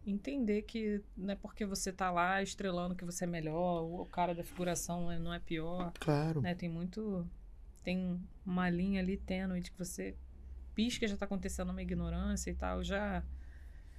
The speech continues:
Speaker 1: já vi bastante coisa <laughs> também. É, a gente sai
Speaker 2: Você
Speaker 1: mal,
Speaker 2: nunca
Speaker 1: assim,
Speaker 2: sabe
Speaker 1: do
Speaker 2: como é que
Speaker 1: estúdio,
Speaker 2: tá o
Speaker 1: né?
Speaker 2: coração da outra
Speaker 1: É.
Speaker 2: pessoa. Até uma brincadeira qualquer. Eu, por exemplo, no meu show,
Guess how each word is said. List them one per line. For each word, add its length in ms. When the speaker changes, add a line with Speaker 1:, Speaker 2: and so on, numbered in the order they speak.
Speaker 1:
já 140
vi 140
bastante 400
coisa 300
<laughs> 20
também. 440
É, 520
a 40
gente 220
sai 240
Speaker 2:
Você 100
Speaker 1:
mal, 120
Speaker 2:
nunca 80
Speaker 1:
assim, 100
Speaker 2:
sabe 220
Speaker 1:
do 20
Speaker 2:
como 200
é 40
que 80
Speaker 1:
estúdio, 120
Speaker 2:
tá 100
o 80
Speaker 1:
né? 80
Speaker 2:
coração 420
da 60
outra 220
Speaker 1:
É. 60
Speaker 2:
pessoa. 360
Até 160
uma 160
brincadeira 500
qualquer. 300
Eu, 100
por 140
exemplo, 400
no 60
meu 120
show, 480